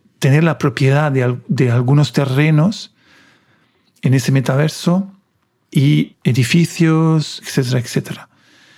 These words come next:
¿Por qué es igual y diferente completamente de lo que teníamos en Second Life? Porque en Second Life tú realmente estabas comprando todo a una empresa,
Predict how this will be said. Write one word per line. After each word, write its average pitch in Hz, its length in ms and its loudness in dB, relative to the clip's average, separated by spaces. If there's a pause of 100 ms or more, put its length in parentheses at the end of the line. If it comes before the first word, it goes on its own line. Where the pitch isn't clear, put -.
(1120)
¿Por 180 200 -2
qué 190 180 2
es 165 140 0
igual 170 280 2
y 160 40 2
diferente 156 480 2
completamente 151 480 2
de 139 40 0
lo 139 60 0
que 143 100 -2
teníamos 147 400 0
en 135 100 0
Second 143 360 0
Life? 127 400 -4 (140)
Porque 127 300 -2
en 131 60 2
Second 151 320 2
Life 156 400 -2 (160)
tú 151 160 2
realmente 143 420 2
estabas 143 300 -2
comprando 139 400 0
todo 147 280 0
a - 40 0
una 135 200 0
empresa, 120 580 -4